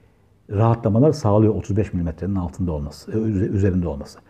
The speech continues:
Otuz beş milimetrenin altında olmaya başladığı andan itibaren artık risk artmaya başlıyor. İki buçuğun altında özellikle artmaya başlıyor. İki buçuk santimetre yani yirmi beş milimetre olursa artıyor.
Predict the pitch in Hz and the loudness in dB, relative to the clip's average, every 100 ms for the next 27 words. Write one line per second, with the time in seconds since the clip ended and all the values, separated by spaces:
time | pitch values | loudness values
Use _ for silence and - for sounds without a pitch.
0 | - - _ 117 123 120 240 - 139 120 | -20 -20 _ 2 6 6 6 6 4 4
1 | 117 107 101 101 - 135 151 110 113 117 | 2 0 2 2 6 6 8 6 8 6
2 | 101 104 - 120 127 190 104 92 127 - | 4 2 2 2 6 6 4 0 0 2
3 | 113 90 110 196 226 - _ _ - 170 | 2 2 0 0 -4 -12 _ _ 0 0
4 | - 185 - _ _ _ 131 175 - - | 0 -6 -6 _ _ _ 2 2 0 -18
5 | - 127 123 139 139 95 - - 117 214 | 0 0 4 4 6 4 -2 0 0 0
6 | - - _ _ _ 127 - 262 220 - | -4 -20 _ _ _ -4 2 4 4 4
7 | 120 101 98 98 92 87 180 - - _ | 0 2 0 2 0 2 0 -4 -20 _
8 | _ _ _ - 95 101 98 - - 85 | _ _ _ -6 0 2 0 -2 -8 -8
9 | - 104 151 160 127 - 160 165 - 127 | -4 0 0 0 -4 0 0 0 -6 -6
10 | - 135 - 110 - 101 98 95 85 82 | 2 2 2 -6 -2 -2 0 -2 -2 -6
11 | 87 92 90 90 107 120 90 85 80 - | -4 -2 -2 0 0 0 -4 -6 -8 -12
12 | 78 - - - 90 - 143 165 | -12 -14 -12 -6 -6 2 6 6